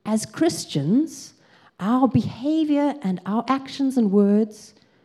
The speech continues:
bring him glory. So it's important that you are worshiping him in song, but also in word and deed.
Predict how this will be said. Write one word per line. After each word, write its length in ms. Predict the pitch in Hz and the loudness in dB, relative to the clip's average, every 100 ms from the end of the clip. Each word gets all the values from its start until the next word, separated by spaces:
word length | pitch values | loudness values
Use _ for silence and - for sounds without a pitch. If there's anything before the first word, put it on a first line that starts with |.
| _ _ _ _ _ _ _ _ _ _ _ _ - | _ _ _ _ _ _ _ _ _ _ _ _ -6
bring 240 | 196 208 | -4 -4
him 240 | 185 202 | -2 0
glory. 480 | 185 175 165 139 120 - - - _ _ _ _ _ | 2 2 0 -2 -10 -20 -20 -20 _ _ _ _ _
So 160 | - 185 | -4 -2
it's 140 | 180 | 0
important 480 | 185 233 302 254 156 | 0 2 0 0 -2
that 180 | 151 - | -4 0
you 160 | 175 165 | 2 4
are 180 | 160 156 - - _ _ - | 2 0 -10 -20 _ _ 2
worshiping 600 | 196 262 262 247 180 165 | 6 6 4 -2 -2 -2
him 420 | 156 147 240 - - _ _ _ _ _ _ _ _ _ _ _ - | -2 0 0 -2 -16 _ _ _ _ _ _ _ _ _ _ _ -4
in 180 | 156 160 | -2 -2
song, 420 | - 226 294 359 _ _ _ _ _ _ _ _ | -4 -6 -8 -12 _ _ _ _ _ _ _ _
but 120 | 196 - | -6 -2
also 600 | 285 - - 143 214 294 - _ _ _ _ _ - | -2 -4 -8 -4 -4 -6 -12 _ _ _ _ _ -10
in 160 | 160 160 | -6 -2
word 280 | 156 156 151 | -2 -2 -4
and 100 | 147 | -6
deed. 320 | 135 120 | -8 -10